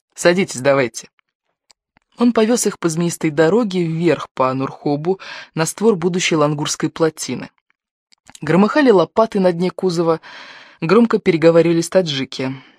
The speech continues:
Вася кое-что понимал, но мысли сейчас у него были заняты своим. Он отвез утреннюю смену, повез домой ночную. Потом поставил машину, сбегал, купил молока для себя и для тетки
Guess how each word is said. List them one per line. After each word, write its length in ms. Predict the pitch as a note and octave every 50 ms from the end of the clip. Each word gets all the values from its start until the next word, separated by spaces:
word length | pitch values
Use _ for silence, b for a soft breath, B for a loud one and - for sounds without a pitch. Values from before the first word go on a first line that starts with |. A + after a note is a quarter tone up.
| b b
Вася 680 | - F3 F3 F3+ E3+ E3+ E3 - - F3 E3 D#3 D#3 - _
кое-что 380 | - - E3+ E3 D#3+ - - E3+
понимал, 580 | - - G3 F#3+ F#3+ G3 G#3 B3 D#4 E4 D4+ B3
но 420 | F3+ F3 F3 F3 F3 F3 F3 E3+ _ _ - - -
мысли 480 | E3+ D#3 E3 G#3 B3 B3+ - - E3
сейчас 440 | D#3 - - - - F3+ F3 - -
у 20 | D#3+
него 140 | D#3+ D#3+
были 200 | D3+ D#3 F3 D3+
заняты 480 | C#3+ C#3 E3+ E3+ D3+ C#3 - C#3+ C#3 C3 D#3+ D3 _
своим. 560 | - - - E3 F#3 F#3+ F#3 C#3+ B2+ A2+ - _ _ _ _ _ _ b b b b b b b b b b b b b b b
Он 140 | D#3+ E3 E3
отвез 340 | E3 - F3 D#3+ D3+ - -
утреннюю 380 | D3 - - C#3+ D3 D3 D3
смену, 480 | C#3+ - - G3 A3+ C4+ C4+ C4+ C#4 C4 b b b b b b b b b b
повез 320 | - G3 G#3+ B3+ D4+ C#4+
домой 320 | G3 D#3 D#3 D#3+ F#3+ A#3+ B3
ночную. 680 | B3 B3 A#3 - - - D#3+ D3+ D3 C#3+ C3+ C3+ D3 - _ _ _ _ _ _ _ _ _ _ _
Потом 260 | - G#3 A#3 - E4+ C4+
поставил 420 | - F#3 - - F3+ D#3+ D3+ D3+
машину, 600 | D#3 E3+ F3+ - - C#4+ D4 D4 D4 C#4+ C4 B3 A#3 G3
сбегал, 480 | E3+ - E3 E3 A#3 C#4 A3+ A#3 G3+
купил 340 | F#3+ - E3+ - - E3+ D#3
молока 500 | D#3 D#3+ D#3+ D#3 D#3 D#3+ - - B3+ C4+
для 180 | F#3+ D3 C3+ C#3
себя 440 | - - D3 C#3 D3 G3+ B3 A#3+
и 120 | E3+ C#3+ C3+
для 200 | B2 C#3 C#3 C#3+
тетки 440 | - - C#4+ C4+ - - C4 B3